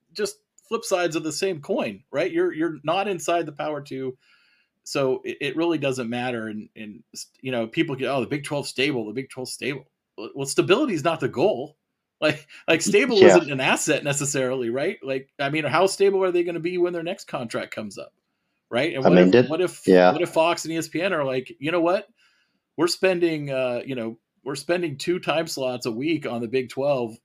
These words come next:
Speaker 1: What if I wanna move those to the, you know, to, to air more Big Ten and more S E C games instead?"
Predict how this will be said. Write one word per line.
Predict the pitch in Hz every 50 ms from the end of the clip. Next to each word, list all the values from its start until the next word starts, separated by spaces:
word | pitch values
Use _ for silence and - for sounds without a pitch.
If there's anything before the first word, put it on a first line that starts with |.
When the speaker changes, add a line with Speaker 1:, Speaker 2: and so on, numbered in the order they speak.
| _ _ -
Speaker 1:
What | 107 117 147
if | 170 165
I | 160 147
wanna | 143 151 147 139 131
move | 127 143 160 180 175 -
those | 143 139 135 131 135 131 - - _ -
to | - 139
the, | 135 120 117 113 110 _ _ _ _
you | - 131 131
know, | 123 123
to, | 120 127 123 - - -
to | - 131
air | - 139 143 139
more | 131 131 131 151 165
Big | 147 143 151 147 143
Ten | - 139 135 139 135
and | 131 127
more | 131 139 143
S | 139 143 139 143 143
E |
C | 135 - 185 196
games | 170 135 127 127 120 120
instead?" | 117 - - - 151 120 -